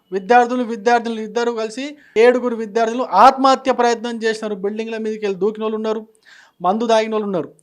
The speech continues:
వాళ్ళందరూ కూడా నిమ్స్ ఆసుపత్రిలో చికిత్స పొందుతున్నారు. ఒక్కడన్నా మీ ప్రభుత్వం నుంచి ఒక మంత్రన్నా మీరన్నా పోయి పరామర్శించిరా? వాళ్ళు ఏం చెప్తున్నారు విద్యార్థులు విన్నారా? మేము పోయినాం.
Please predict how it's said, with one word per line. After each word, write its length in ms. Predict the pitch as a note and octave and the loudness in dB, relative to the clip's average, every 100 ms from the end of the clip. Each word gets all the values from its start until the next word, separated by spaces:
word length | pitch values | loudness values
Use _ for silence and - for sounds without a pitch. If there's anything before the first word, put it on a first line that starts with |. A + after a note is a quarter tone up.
| _ - | _ -2
వాళ్ళందరూ 460 | F#3+ G#3 A#3 B3 A#3+ | 2 2 2 0 0
కూడా 360 | A3 A3+ A#3 | -4 -2 -2
నిమ్స్ 360 | G#3+ G3 B3 B3 | -2 -4 -4 -4
ఆసుపత్రిలో 600 | A3 G#3+ G#3+ G#3+ G#3+ A#3 | -2 -2 -4 -10 -8 -8
చికిత్స 300 | A#3+ G3 F#3+ | -8 -10 -6
పొందుతున్నారు. 560 | A3 G#3 F#3+ F3 C#3+ - _ - | -4 -4 -8 -8 -10 -12 _ -8
ఒక్కడన్నా 600 | E3 F3+ - A#3+ A#3 B3 | -6 -4 0 2 2 -2
మీ 140 | A#3+ A3 | -4 -4
ప్రభుత్వం 500 | G#3 G3+ G#3+ G#3+ G#3+ | -4 -4 -4 -6 -6
నుంచి 140 | G3+ | -6
ఒక 140 | F#3+ | -8
మంత్రన్నా 640 | F3 E3+ F3 G3+ A3 A3 G3+ | -8 -6 -6 -6 -6 -6 -6
మీరన్నా 440 | F3 G3 G#3 G3 | -6 -6 -6 -8
పోయి 180 | F3 F#3+ | -8 -8
పరామర్శించిరా? 800 | F#3 E3 F#3+ G3+ F#3+ F#3 E3+ G#3 - _ _ _ _ _ _ _ _ | -6 -6 -6 -8 -10 -12 -12 -14 -16 _ _ _ _ _ _ _ _
వాళ్ళు 180 | E3+ G3 | 0 2
ఏం 160 | F3+ B3 | 4 4
చెప్తున్నారు 440 | A#3+ A#3+ A#3 A3 | 2 0 -4 -4
విద్యార్థులు 500 | F#3 F3+ G#3+ A3 G#3+ | -4 -2 0 0 -2
విన్నారా? 400 | F3 G3 G#3 G#3 - _ - | -4 0 0 0 -8 _ -8
మేము 200 | F#3 G3+ | -4 -2
పోయినాం. 260 | F#3+ G3 | -4 -6